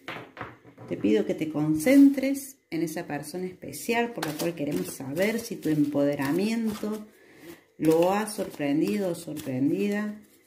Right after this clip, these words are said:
¿eh? Y se pone nervioso por eso, ¿m? Vamos a sacar dos opciones,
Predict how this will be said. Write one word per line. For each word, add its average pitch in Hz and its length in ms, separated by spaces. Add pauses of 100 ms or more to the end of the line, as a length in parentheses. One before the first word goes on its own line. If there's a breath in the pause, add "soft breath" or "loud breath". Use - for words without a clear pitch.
(140)
¿eh? 180 400 (300)
Y 165 80
se - 180
pone 190 320
nervioso 170 760
por 165 160
eso, 147 460 (320)
¿m? 165 260 (580)
Vamos 196 220
a 180 60
sacar 185 580
dos 214 420 (140)
opciones, 165 960